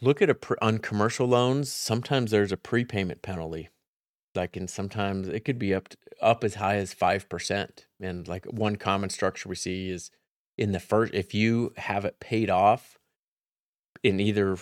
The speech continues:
sold or refinanced, if you pay it off with that bank,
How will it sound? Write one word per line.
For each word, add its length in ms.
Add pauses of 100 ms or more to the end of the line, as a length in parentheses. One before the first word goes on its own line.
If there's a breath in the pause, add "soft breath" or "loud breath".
sold 640
or 100
refinanced, 920 (300)
if 180
you 80
pay 260
it 80
off 240
with 120
that 220
bank, 520